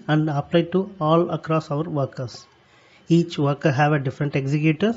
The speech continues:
Each executor is going to be take the task and perform it. Finally, it will be sent back the output to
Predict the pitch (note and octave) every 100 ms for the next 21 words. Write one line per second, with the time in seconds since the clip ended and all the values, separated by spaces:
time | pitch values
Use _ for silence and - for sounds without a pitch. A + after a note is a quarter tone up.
0 | - - _ D#3+ E3 D#3 C3 D3+ D3 D3+
1 | E3 D#3+ C3 D3 D3 C#3+ C#3 D#3 D3 D3
2 | D3+ F3 G3+ G#3 - - D#3 C#3+ C3 -
3 | C#3+ A#2+ A#2 - _ _ _ _ _ -
4 | _ - G3 G#3+ G#3 G#3+ F3+ E3+ E3+ -
5 | - E3+ E3+ E3+ E3 D3+ C#3+ - D#3 -
6 | G3+